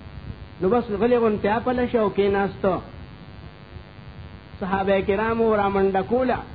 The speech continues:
نبی علیہ السلام ورته وی چې، "لا تسرمو، په نیمه کې پې مه بندوئ.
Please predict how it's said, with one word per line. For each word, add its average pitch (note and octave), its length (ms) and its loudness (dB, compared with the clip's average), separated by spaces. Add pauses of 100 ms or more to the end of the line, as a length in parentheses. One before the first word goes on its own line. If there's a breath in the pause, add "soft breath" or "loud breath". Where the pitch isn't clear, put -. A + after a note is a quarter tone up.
(560)
نبی A3 200 6
علیہ A#3+ 140 4
السلام G#3 420 2
ورته G3 240 4
وی G3 220 8
چې، F3 40 0
"لا F#3+ 380 4
تسرمو، F#3+ 880 4 (260)
په E3+ 100 4
نیمه A#3+ 300 6
کې G#3 300 4
پې G3 120 6
مه G#3 100 0
بندوئ. F#3+ 800 0